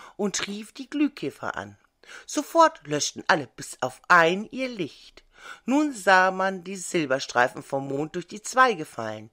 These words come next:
Erwartungsvoll schien alles auf ein Ereignis zu harren. Der Glühkäfer kam nahe an den Elfen heran. Aber als er sich vor ihm auf der Baumwurzel niederließ,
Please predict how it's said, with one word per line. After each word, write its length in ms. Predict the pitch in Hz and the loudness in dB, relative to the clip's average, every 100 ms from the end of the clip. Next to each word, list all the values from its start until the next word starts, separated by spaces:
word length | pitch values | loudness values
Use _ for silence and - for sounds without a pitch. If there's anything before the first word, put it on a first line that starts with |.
| - - - | -20 -20 -6
Erwartungsvoll 1000 | 117 117 117 170 208 233 214 - 196 202 | -2 -2 4 6 6 4 -8 -6 -4 -4
schien 340 | 190 - 139 147 | -4 -8 -10 -4
alles 420 | - 220 240 240 - | 2 2 0 -6 -6
auf 260 | 135 - _ | -6 -8 _
ein 380 | 180 208 254 247 _ | 6 6 2 -8 _
Ereignis 920 | 240 247 _ - 175 - - 117 - | -6 -6 _ -2 -2 -4 -12 -16 -12
zu 200 | - 104 | -10 -10
harren. 360 | 107 104 78 113 _ _ - - - _ 285 | -10 -12 -14 -16 _ _ -20 -20 -20 _ -6
Der 100 | 277 | -4
Glühkäfer 640 | - 190 - 180 - 208 | -6 -10 -8 -10 -6 -8
kam 340 | - 214 226 | -4 -6 -2
nahe 260 | 226 151 151 | 2 2 2
an 120 | 175 | -2
den 140 | 202 123 | -4 -2
Elfen 300 | 151 - 190 | -4 -4 -6
heran. 440 | 170 131 113 104 _ _ _ _ _ _ - | -6 -8 -10 -12 _ _ _ _ _ _ 0
Aber 280 | 214 202 - | 2 2 4
als 240 | 196 190 | 2 2
er 120 | 190 | -4
sich 260 | 170 180 - | -4 -8 -10
vor 240 | - 170 | -2 -2
ihm 280 | - 247 165 | -2 -6 -6
auf 180 | - 143 | -6 -4
der 100 | 139 | -2
Baumwurzel 720 | 123 123 123 117 120 - 120 | 0 0 0 -4 -6 -8 -10
niederließ, 640 | 117 123 143 165 208 - | -8 -2 -2 -2 -8 -12